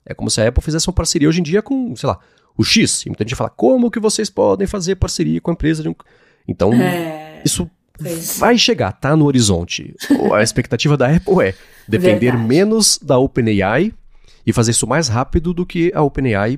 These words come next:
Speaker 1: pode mudar a ponto de virar uma vilã aí pra humanidade, né?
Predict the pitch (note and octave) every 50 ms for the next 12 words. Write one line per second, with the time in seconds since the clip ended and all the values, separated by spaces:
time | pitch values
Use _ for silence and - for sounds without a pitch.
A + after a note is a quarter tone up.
0 | - - - G#2 G2 F#2+ F#2 G2+ G2+ G2+ F2+ E2+ E2+ F2 G#2 A2+ - - A#2 -
1 | B2+ B2+ C#3 C3 A2 A2 A2 B2 - _ _ _ _ _ _ - G2+ G2+ G#2+ G2
2 | G#2+ C#3 A#2+ G#2+ G2+ F2 D2+ - _ _ _ _ _ _ - D#2+ D#2+ D#2+ - -
3 | G2+ F#2+ F#2+ A2+ G#2 F2+ E2 - - F#2+ - - A2